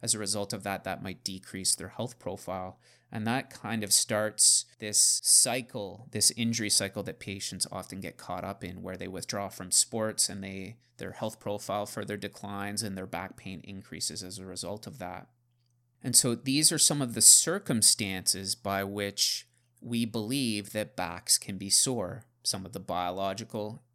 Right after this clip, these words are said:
causes and the non-biological causes. Again, we can't really say one is driving sore backs more than the other. So what next? Once we have tried to determine what are these causes,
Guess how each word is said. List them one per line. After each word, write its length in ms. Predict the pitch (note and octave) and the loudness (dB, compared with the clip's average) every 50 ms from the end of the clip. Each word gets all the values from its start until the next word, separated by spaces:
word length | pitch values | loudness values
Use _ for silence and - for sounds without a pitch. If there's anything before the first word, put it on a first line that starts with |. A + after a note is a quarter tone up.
| _ _ _ | _ _ _
causes 580 | - - G2 F#2+ G#2 A2+ A#2 A2 G#2+ - - - | -6 -2 -2 0 0 0 0 0 0 -2 -2 -4
and 160 | A#2 A2 G#2+ | -4 -2 0
the 80 | A2+ A2 | 0 2
non-biological 1300 | A2 A2 G#2 A2 A2+ A#2 A2+ G#2 G#2 G2+ - A2+ A2+ A2 G2 F#2 F2+ F#2 F#2 F2+ F#2 - G2 - F#2+ | 2 2 2 2 2 0 0 -2 -4 -8 -10 -8 -4 -2 -2 -2 -2 -4 -4 -6 -6 -8 -10 -10 -12
causes. 640 | F2+ - - E2+ - - - - F2 F2 - - - _ _ _ _ | -12 -10 -10 -10 -8 -6 -8 -8 -6 -2 -2 -2 -2 _ _ _ _
Again, 260 | - B2+ C3+ C3 A2+ G2 | -8 -2 -2 -2 0 -2
we 100 | F#2+ G2 | -4 -6
can't 360 | - - - C3 C#3+ C#3+ - | -8 -6 -6 -4 -4 -4 -6
really 400 | - A2+ G#2+ A2+ A#2 A2+ A#2+ B2 | -8 -4 -2 0 0 2 2 2
say 420 | B2 - - - F#2+ F#2 F#2 G2+ G#2 | 2 4 4 2 2 0 -2 -4 -4
one 580 | G#2 G2+ G2 G2 F#2+ F#2 F#2 F#2+ G2+ G#2 A2+ - _ _ _ _ _ _ _ _ _ _ | -6 -6 -6 -6 -6 -6 -6 -6 -8 -10 -12 -16 _ _ _ _ _ _ _ _ _ _
is 360 | - - G2+ G2 F#2+ F#2+ - - | -10 -8 -6 -6 -4 -4 -4 -2
driving 720 | - G#2+ F#2 F#2 F#2+ G2 G2+ G#2 G#2 G#2 G#2 G#2+ A2+ - _ _ _ - | -2 -2 0 0 0 -2 -2 -4 -4 -6 -6 -6 -10 -12 _ _ _ 0
sore 320 | - - - G2+ F#2+ G2 | 0 0 0 0 -2 -6
backs 460 | F#2+ - E2+ F2 F2+ - - - - | -6 -6 -8 -8 -8 -10 -10 -10 -10
more 240 | G2+ G2 F#2 F2+ G2 | -10 -10 -10 -10 -10
than 180 | F#2 - F2 F#2 | -10 -12 -10 -10
the 140 | F#2+ F#2+ | -8 -8
other. 320 | G2 A2+ A2 G2+ F2+ - - _ _ _ _ _ _ _ _ _ _ _ _ _ _ | -6 -6 -6 -6 -8 -8 -14 _ _ _ _ _ _ _ _ _ _ _ _ _ _
So 240 | - - - - C#3+ | 0 2 2 4 2
what 320 | C3+ C3 D3 F3 F3 - | 0 0 -2 -2 -2 -2
next? 580 | A2 A2 A2 A#2 A#2+ F#2+ D#2+ - - - - - | -4 -2 0 0 0 -2 0 0 0 0 0 -2
Once 560 | - G#2 G#2+ A2 A2+ B2 D3 D#3+ - - - | -6 -10 -6 -2 0 0 4 6 6 6 6
we 160 | C#3 C3 A#2+ | 4 0 -2
have 320 | A2 A2 A#2 G#2+ G2 G#2 - | 0 0 -2 -2 -2 -2 -2
tried 520 | - - - B2 G#2+ G#2+ G#2+ A#2 A#2 A2+ | -2 -2 0 0 0 2 2 0 0 -2
to 120 | - - G2+ | -4 -4 -4
determine 960 | - - - - - - - - D#3 E3 F3 C#3+ F#2+ F2+ F2+ F2+ G#2 B2 B2+ _ _ _ _ _ _ _ | -6 -10 -8 -4 -4 -4 -4 -2 0 0 0 0 0 -2 -4 -6 -6 -8 -10 _ _ _ _ _ _ _
what 340 | - - A2 A2+ A#2 A#2 A2 | -12 -6 -2 2 2 2 4
are 80 | G#2+ G#2 | 2 0
these 240 | G2 G#2 G2 - - | 0 -2 -2 -2 -2
causes, 800 | - - - B2 C3 C3+ C3 C3 - F2 F#2 F#2 G#2 C3+ - | -4 -4 -4 -4 -2 -2 0 -2 -2 -4 -4 -4 -2 -2 -2